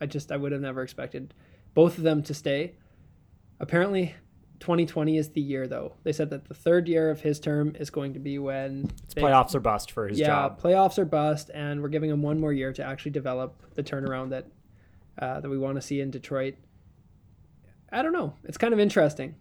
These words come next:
Speaker 1: Uh,
Speaker 2: <laughs>
Speaker 1: obviously,
Speaker 2: The,
Speaker 1: it
Speaker 2: the
Speaker 1: takes
Speaker 2: Pats need a D C, so, I mean, if he gets fired, that is fine.
Speaker 1: <laughs> Obviously, it takes a couple years to build your system, and we see that happening in Detroit, but I saw something that made a lot of sense to me. Like, up until injuries just absolutely derailed their season,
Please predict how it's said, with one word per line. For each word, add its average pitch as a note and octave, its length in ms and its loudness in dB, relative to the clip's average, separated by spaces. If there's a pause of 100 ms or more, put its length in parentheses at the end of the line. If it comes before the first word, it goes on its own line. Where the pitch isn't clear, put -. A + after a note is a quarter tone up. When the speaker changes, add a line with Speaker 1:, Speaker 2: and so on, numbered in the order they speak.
(140)
Speaker 1:
Uh, C#3+ 440 -6
Speaker 2:
<laughs> E3 80 -6
Speaker 1:
obviously, E3+ 320 6
Speaker 2:
The, - 20 6
Speaker 1:
it D#3+ 80 2
Speaker 2:
the D3 80 2
Speaker 1:
takes D#3 80 2
Speaker 2:
Pats D#3 280 4
need D#3 120 2
a C#3 60 2
D A#2 200 0
C, G#2+ 320 -2
so, B2 220 -2
I C3 40 -2
mean, D3 140 0
if D3 120 0
he A3 100 0
gets G3 180 0
fired, G3 320 -2
that B3 140 -6
is E3 180 -2
fine. C#3+ 720 4
Speaker 1:
<laughs> - 40 -20 (480)
Obviously, G#3+ 320 2
it G3+ 60 -2
takes F3+ 200 2
a D#3+ 40 -6
couple E3 240 0
years D#3 220 4
to D#3 100 -2
build D3+ 240 0
your D3 100 0
system, D#3 460 -6
and D3 160 -4
we D#3 80 -4
see G3+ 140 -4
that D3+ 160 -2
happening D3+ 320 -4
in D3 100 -4
Detroit, D3 420 -4
but D3+ 280 -8
I E3+ 60 0
saw G#3 200 2
something E3 300 0
that D3+ 180 -4 (140)
made E3 200 2
a E3+ 40 4
lot D#3 180 4
of D3 60 -4
sense D3+ 240 -6
to - 80 -8
me. C#3+ 320 -6
Like, - 220 -14
up E3 180 0
until F3+ 300 4
injuries D#3 460 2
just - 220 -6
absolutely D3+ 460 -4
derailed C#3 460 -2
their C3+ 120 -6
season, C#3+ 460 -8